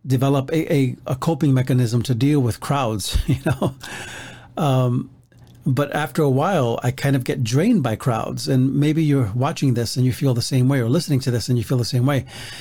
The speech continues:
But, um, so I wanna give you today five reasons why every Christian cannot be without community.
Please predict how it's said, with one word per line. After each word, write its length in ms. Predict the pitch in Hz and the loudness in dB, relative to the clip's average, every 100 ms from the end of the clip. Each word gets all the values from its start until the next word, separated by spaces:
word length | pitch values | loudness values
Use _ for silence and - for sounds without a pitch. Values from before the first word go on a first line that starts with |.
| - - - | -18 -20 -8
But, 320 | 139 139 - - - - | -2 -2 -4 -12 -20 -6
um, 340 | 151 143 135 - | 0 0 0 -4
so 160 | - | -4
I 40 | 170 | 0
wanna 160 | 226 | 2
give 180 | 196 220 | 2 2
you 60 | 196 | 0
today 280 | - 175 139 | 2 2 0
five 520 | - 160 185 180 170 | 0 0 2 0 -2
reasons 580 | - 156 220 143 127 117 | -2 2 2 2 2 2
why 360 | 110 127 127 131 - | 0 0 0 -2 -2
every 480 | 156 160 190 185 180 - _ - - - - - | -2 2 2 0 -4 -20 _ -20 -20 -20 -20 -18
Christian 580 | - 202 - - 101 98 - - _ _ _ - - - - _ _ _ - | -4 -2 -2 -4 -4 -4 -12 -20 _ _ _ -20 -20 -20 -20 _ _ _ -4
cannot 420 | 147 143 - 131 | 0 0 0 0
be 200 | 147 143 | 2 2
without 360 | 123 123 127 | 2 0 -2
community. 560 | - 135 139 135 107 104 | 0 2 4 2 0 -6